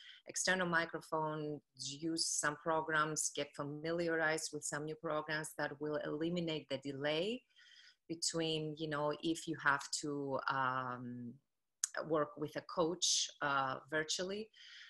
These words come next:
Uh, students have to have their coach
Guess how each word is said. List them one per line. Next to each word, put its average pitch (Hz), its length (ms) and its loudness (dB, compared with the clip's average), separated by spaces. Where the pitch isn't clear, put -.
Uh, 156 180 2
students 190 540 2
have 160 240 4
to 175 140 -4
have 156 260 2
their 147 140 2
coach 160 480 0